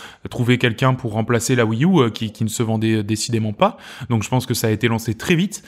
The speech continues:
et je pense que du coup, bah, voilà, on en est aujourd'hui à un, à un état où, bah, la Wii U conti-, euh, la Switch, pardon, continue de se faire un catalogue, euh, tranquillement, gentiment. Ils ont, ils ont cramé quasiment toutes les grosses cartouches.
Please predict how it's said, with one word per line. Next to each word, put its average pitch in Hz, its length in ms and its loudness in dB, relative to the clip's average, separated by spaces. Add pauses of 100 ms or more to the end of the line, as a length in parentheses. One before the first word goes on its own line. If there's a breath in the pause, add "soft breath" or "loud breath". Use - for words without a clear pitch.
(240 loud breath)
et - 100 2
je 110 100 2
pense 196 240 0
que - 80 0
du 123 140 0
coup, 160 180 0
bah, 110 500 4
voilà, 104 320 2
on 104 120 -6
en 107 100 -4
est 117 100 -2
aujourd'hui 117 540 -2
à 135 100 2
un, 104 280 0
à - 140 -4
un 107 180 -2
état 127 340 2
où, 135 180 0
bah, 117 200 0
la 107 120 0
Wii 113 200 0
U 139 60 -2 (180)
conti-, 156 480 -2
euh, 135 100 2
la 120 160 4
Switch, 180 240 0
pardon, 139 240 0
continue 147 400 -2
de 139 60 -16
se 135 100 -2
faire 120 220 -2
un 117 80 -4
catalogue, 110 320 -2
euh, 107 260 -6 (360 loud breath)
tranquillement, 143 500 2
gentiment. 143 500 2
Ils 156 140 2
ont, 123 100 2
ils 127 200 2
ont 127 40 0
cramé 135 260 2
quasiment 131 280 2
toutes - 180 -10
les 165 60 2
grosses 135 220 -4
cartouches. 202 460 -6